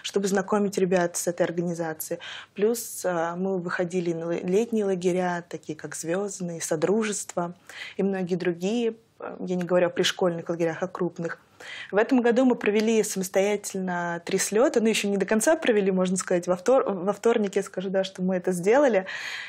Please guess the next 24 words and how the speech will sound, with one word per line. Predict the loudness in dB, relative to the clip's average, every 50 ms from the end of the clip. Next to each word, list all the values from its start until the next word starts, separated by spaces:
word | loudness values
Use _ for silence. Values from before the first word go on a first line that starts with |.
| -8 0
Это, | 0 0 2 2 0
во-первых, | -2 0 2 2 4 4 4 2 0
расширенное | 0 0 2 4 4 4 4 2 2 2
заседание | 0 -2 -2 0 0 0 2 2
детского | 2 2 0 0 -2 -6 -6 -6
совета, | -2 0 0 0 2 0 0 0 -2 -4 -4 -4 -8 -12 -16 -14 -14 -14 -14 -16 -16 -8
а, | -6 -6 -4 -4 -6 -4
совсем | -4 -4 -2 0 0 2 2
недавно | 2 2 4 2 2 2 0 -4
прошло | -4 -4 -6 -6 -4 -6 -6 -4 -4
у |
нас | -4 -4 -4 -4
в |
Звёздном, | -4 -2 0 0 -2 -2 -4 -6 -4 -6 -8 -8 -10
а, | -8 -8 -6 -4 -4 -2
где | -2 0 0 2 0
мы | 0 -2
собрали | -2 -2 0 0 2 2 0 0
старый | -2 0 0 2 2 2
детский | 0 0 -2 -4 -8 -10
совет, | -6 -4 -2 -2 -2 -2 -2
новый | -4 -2 -2 -2 -2
детский | -2 -2 -4 -4 -10 -14 -14
совет, | -4 -2 0 2 2 2 0 0